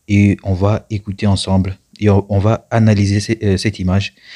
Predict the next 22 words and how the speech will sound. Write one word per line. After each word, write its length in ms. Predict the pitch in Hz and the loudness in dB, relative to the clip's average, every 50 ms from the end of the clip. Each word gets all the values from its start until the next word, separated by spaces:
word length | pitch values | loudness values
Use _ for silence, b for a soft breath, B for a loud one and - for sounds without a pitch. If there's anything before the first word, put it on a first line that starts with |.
| B B B | B B B
Vous 100 | 98 98 | -2 0
allez 160 | 101 95 104 | 2 2 2
comprendre, 720 | 101 - 101 95 92 - - 104 104 104 101 98 - _ _ b b b b b _ _ - | 0 -2 -4 -4 -4 -4 -2 0 2 2 2 0 -4 _ _ b b b b b _ _ -4
euh, 200 | 101 98 92 92 | 0 0 2 2
le 100 | 90 95 | 2 4
manque 200 | 98 113 113 101 | 4 4 2 2
du 120 | - 101 | 0 -2
respect 540 | 92 92 92 - - - 113 110 113 117 - b b b b b b - | -2 -2 -4 -8 -8 -6 -4 -4 -4 -6 -10 b b b b b b -2
à 60 | 95 90 | 0 2
Nathi 300 | 92 95 92 - - 95 | 2 2 0 -2 -4 -6
Lokole 340 | 95 85 - 85 87 85 | -6 -6 -6 -8 -10 -8
parce 200 | - 85 80 - | -8 -8 -10 -10
que 100 | - - | -10 -12
tout 220 | 80 _ - 135 131 | -12 _ -2 0 2
le 60 | 120 | 4
monde 220 | 123 120 117 110 | 4 4 4 2
sait 540 | - - - - - 135 139 127 104 - _ _ _ _ _ _ _ _ | 0 -2 -4 -4 -2 -2 -2 -4 -4 -8 _ _ _ _ _ _ _ _
que 100 | - 101 | -4 0
Nathi 320 | 95 92 92 92 - - 98 | 2 2 2 0 -2 -6 -6
Lokole, 480 | 92 90 - 82 87 87 90 95 104 - _ _ _ _ _ _ _ _ _ _ | -6 -6 -6 -6 -6 -4 -4 -4 -4 -8 _ _ _ _ _ _ _ _ _ _
c'est 340 | - - - - 110 101 98 | -8 -6 -2 0 2 4 4
un 240 | 95 92 95 92 | 4 2 0 -2